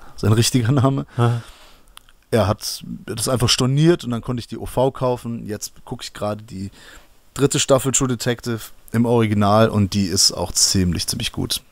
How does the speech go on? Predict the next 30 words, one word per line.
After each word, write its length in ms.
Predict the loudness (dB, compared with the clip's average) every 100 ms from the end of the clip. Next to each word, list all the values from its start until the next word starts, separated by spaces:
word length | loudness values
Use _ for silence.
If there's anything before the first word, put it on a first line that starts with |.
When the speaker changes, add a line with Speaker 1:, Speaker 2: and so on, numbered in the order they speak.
| -16
Speaker 1:
Spielt 200 | 0 2
auf 100 | 2
drei 220 | 2 0
Zeitebenen 800 | 4 2 2 2 4 6 6 4 0 -12 -18 -18 -18 -20 -6
und 220 | 0 0 2
ist, 480 | 0 2 2 0 -4 -14 -12 -12 -4
ja, 260 | 4 4 2 -4
schauspielerisch 720 | 2 2 4 2 4 2 2
und 220 | 0 0
atmosphärisch 680 | -2 0 2 2 4 4 2
halt 120 | 4
auch 140 | 6
wieder 160 | 6 4
ganz 260 | 2 2
weit 140 | 2 0
vorne. 520 | 2 2 4 2 0 2
Ähnelt 240 | 4 6
ein 80 | 4
bisschen 260 | 2 2 4
mehr 140 | 4
der 120 | 4 4
ersten, 480 | 4 4 4 4 2 -10 -10 -10 -8 -8 -8 -10 -14 -16 -12 -6
aber 180 | 0 0
ist 140 | 2
doch 140 | 2
wieder 120 | 4 4
eine 140 | 6
andere 300 | 6 6 4
Geschichte. 800 | 0 -6 0 2 4 4 4 4 2 -12 -14 -14 -14 -16 -14 -4
Äh, 120 | -4